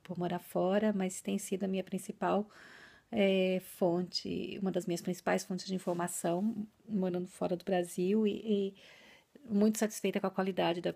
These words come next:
da programação. É,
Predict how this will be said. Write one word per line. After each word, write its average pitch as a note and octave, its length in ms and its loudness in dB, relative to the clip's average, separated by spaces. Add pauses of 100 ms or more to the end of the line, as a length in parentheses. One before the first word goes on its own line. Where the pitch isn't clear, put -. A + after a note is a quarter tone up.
(120)
da F#3+ 160 -4
programação. F3 760 0 (1300)
É, F#3 1040 4